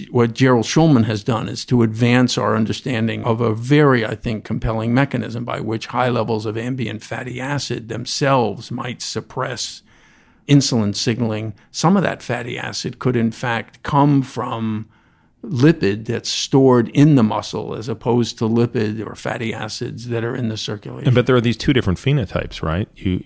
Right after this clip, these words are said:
Speaker 2: you know, when you look at Cahill's forty-day fasted subjects, their free fatty acids were through the roof. Their insulin was very low. Their glucose was very low. Their ketones were very high. It's interesting to know, would you call them insulin sensitive or insulin resistant, right? Because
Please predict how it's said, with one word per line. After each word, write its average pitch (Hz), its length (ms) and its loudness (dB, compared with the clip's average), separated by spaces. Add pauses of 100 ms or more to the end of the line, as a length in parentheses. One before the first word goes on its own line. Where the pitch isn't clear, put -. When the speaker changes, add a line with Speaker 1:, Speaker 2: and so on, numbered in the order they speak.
Speaker 2:
you 117 120 0
know, 92 100 4
when 87 120 2
you 104 100 4
look 117 180 2
at 90 120 -2
Cahill's 90 600 2
forty-day 90 600 0
fasted 78 520 -2
subjects, 87 540 -2
their 107 140 0
free 135 240 -2
fatty 87 280 2
acids 98 380 -2
were 82 100 0
through 95 240 -2
the 82 100 0
roof. 90 580 -4 (600)
Their 104 100 0
insulin 107 380 2
was 80 100 -2
very 80 300 0
low. 82 580 -2
Their 87 120 -10
glucose 87 440 -2
was 76 80 -6
very 78 180 -4
low. 76 220 -4
Their 78 160 -6
ketones 85 460 -6
were 78 100 -8
very 73 240 -6
high. 82 480 -4 (840)
It's - 120 -2
interesting 127 400 2
to 95 100 -4
know, 92 460 2
would 101 220 2
you 98 100 2
call 104 240 0
them 101 140 2
insulin 92 360 -2
sensitive 87 460 -2
or 82 100 0
insulin 80 300 -6
resistant, 85 600 -4
right? 85 400 -6
Because 82 480 -4